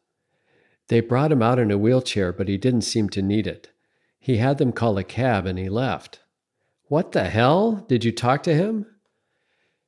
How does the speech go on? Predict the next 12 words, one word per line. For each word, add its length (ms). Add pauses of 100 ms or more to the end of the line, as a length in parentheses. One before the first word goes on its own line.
(140)
Chris 340
looked 240
up 220
at 80
me, 340 (580)
raw 320
red 360
tracks 440
going 280
down 240
either 240
cheek. 540